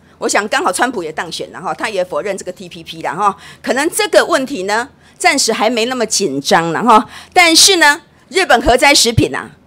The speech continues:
哦，那天陈吉仲告诉我，他举双手啊，哦，保证是安全的。我就不晓得他怎么保证，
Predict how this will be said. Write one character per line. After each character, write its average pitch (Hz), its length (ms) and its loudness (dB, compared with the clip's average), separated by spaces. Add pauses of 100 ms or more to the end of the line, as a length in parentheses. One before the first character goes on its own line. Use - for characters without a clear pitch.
哦， 170 360 6 (340)
那 294 160 -2
天 294 180 -2
陈 240 180 -2
吉 226 140 -6
仲 240 180 2
告 226 160 4
诉 214 180 -4
我， 170 80 0
他 240 140 0
举 220 280 -6
双 359 320 2
手 196 200 6
啊， 156 280 4 (640)
哦， 190 500 6
保 226 200 8
证 269 220 2
是 302 100 0
安 247 220 0
全 - 320 -4
的。 - 140 -12 (260)
我 - 100 -2
就 339 100 0
不 370 220 2
晓 - 160 4
得 220 60 4
他 269 80 4
怎 214 100 -6
么 175 80 -4
保 - 220 0
证， 156 240 2